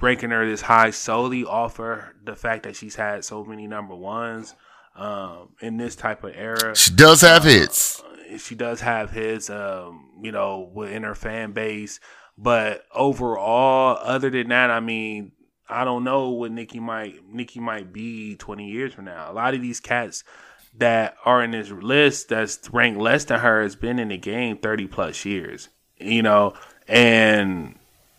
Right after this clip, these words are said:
Speaker 1: you know, I mean, I mean, the person right before Kanye, I mean, he's been in the game for a while and hits upon hits upon hits upon hits.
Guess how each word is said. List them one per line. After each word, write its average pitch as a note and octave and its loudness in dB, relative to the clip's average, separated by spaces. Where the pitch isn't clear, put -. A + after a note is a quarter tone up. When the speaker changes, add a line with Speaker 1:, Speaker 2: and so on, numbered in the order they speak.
Speaker 1:
you C#3+ 6
know, C3 12
I A#2 10
mean, A#2 6
I A2+ 4
mean, A#2+ 6
the - 6
person C#3 4
right B2+ 6
before C3+ 0
Kanye, A2+ 2
I - -4
mean, F2+ -8
he's C#3+ 2
been B2 4
in A#2 4
the G#2+ 0
game G#2+ -2
for G#2 -6
a F2 -2
while E2 4
and G#2+ -4
hits C3+ 0
upon A2 0
hits A#2 -6
upon G#2 -4
hits A2 -8
upon G2+ -6
hits. A#2 -4